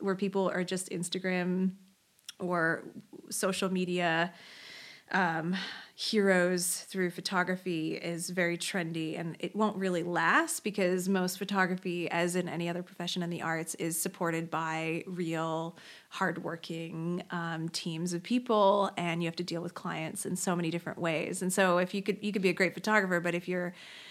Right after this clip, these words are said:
extremely, um, self-centered and not willing to bend on set and don't understand why clients are asking you to do these things, and, um, you're like, "I'm gonna do it my way," then you're never gonna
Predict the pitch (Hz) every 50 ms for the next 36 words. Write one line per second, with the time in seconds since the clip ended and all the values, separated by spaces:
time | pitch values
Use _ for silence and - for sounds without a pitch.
0 | - - - - - - - _ _ _ - 190 - - - - - 226 208 202
1 | 202 196 196 190 190 190 185 185 180 185 196 196 196 - - - - - 190 180
2 | 175 170 175 170 165 175 175 180 185 190 185 - _ _ _ _ _ _ _ -
3 | - - _ _ _ _ _ _ _ _ - - - 190 185 - 202 185 190 -
4 | 254 240 226 214 196 180 175 175 185 180 - - _ - - - - - - -
5 | - 196 185 160 - 180 185 185 165 175 180 190 190 190 240 214 208 202 185 180
6 | 165 165 180 - - 254 247 226 196 185 - - 185 175 170 175 175 - - -
7 | - - 196 185 190 180 180 180 180 170 - - 180 165 165 165 175 170 165 170
8 | 170 - - - - - _ - - 180 147 156 170 170 - - 160 - - 165
9 | 147 160 180 - 262 285 285 285 254 240 - - 202 190 185 180 175 175 180 180
10 | - 175 160 156 156 160 170 170 175 165 - - - - 165 156 165 160 170 180
11 | 175 - - - 160 170 165 165 - - - 165 170 175 175 175 175 170 165 165
12 | 165 165 165 170 185 190 190 185 185 175 170 170 165 165 160 165 180